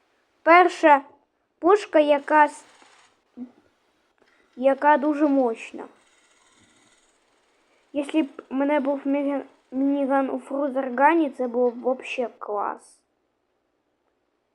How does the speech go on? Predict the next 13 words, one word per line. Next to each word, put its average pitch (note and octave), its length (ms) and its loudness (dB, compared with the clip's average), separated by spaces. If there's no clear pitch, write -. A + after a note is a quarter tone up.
І D4 60 -10
ми D4 180 -4
ставимо A#3+ 640 -4
ми-, B3+ 340 -8
мінігану B3 580 -6
супер C4 480 -6
жирний B3 420 -2
лайк, C#4+ 480 0
десятку, D4+ 760 -2
і D4 160 -6
ми B3+ 120 -6
переходимо A3+ 560 -10
далі. G#3+ 220 -14